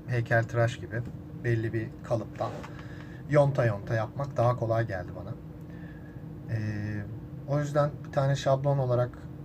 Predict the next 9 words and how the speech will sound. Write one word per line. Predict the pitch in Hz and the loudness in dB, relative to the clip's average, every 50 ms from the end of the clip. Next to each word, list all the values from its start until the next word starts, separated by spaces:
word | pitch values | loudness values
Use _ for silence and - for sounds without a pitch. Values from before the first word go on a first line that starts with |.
| - - | -10 -4
<clears throat> | - - - - - - 175 202 185 160 127 117 - - - - - - - - - - - - - - - - - - - - - - - - - - - - - - - - - - - - - - - - - - - - - - - - | 2 4 4 4 6 6 8 8 8 8 6 4 2 -2 -8 -14 -14 -14 -14 -12 -12 -12 -12 -12 -12 -12 -12 -12 -12 -12 -12 -12 -14 -12 -14 -12 -12 -12 -12 -12 -12 -12 -12 -12 -12 -12 -12 -10 -10 -10 -10 -10 -12 -12 -12 -12 -12 -12 -10 -8
bir | 131 131 - | -6 -6 -2
tane | - 117 117 117 120 117 - - - - - - - - - - - - | 0 2 2 2 2 0 -2 -6 -10 -12 -10 -12 -10 -10 -10 -10 -6 -6
dikdörtgen | 120 117 - - 117 113 - - 120 113 120 | -6 -4 -2 0 0 0 0 0 -2 -2 -2
prizma | - - 110 104 - 117 113 110 | -2 -4 -4 -4 -2 -2 -2 -2
yarattım. | 98 90 90 90 - - - - - - - - - - - - - - - - - - - - - - - - - - - - - - | -2 -4 -6 -6 -8 -8 -10 -10 -10 -10 -12 -12 -12 -12 -12 -12 -12 -12 -12 -12 -12 -12 -12 -12 -12 -12 -12 -12 -12 -12 -12 -8 -2 0
Belirli | 117 107 107 104 104 104 | 0 0 0 0 -2 -2
ölçüleri | 104 98 95 - - 101 98 95 | -4 -4 -6 -6 -8 -6 -6 -6
olan. | 98 95 92 107 131 143 | -6 -4 -4 -4 -4 -4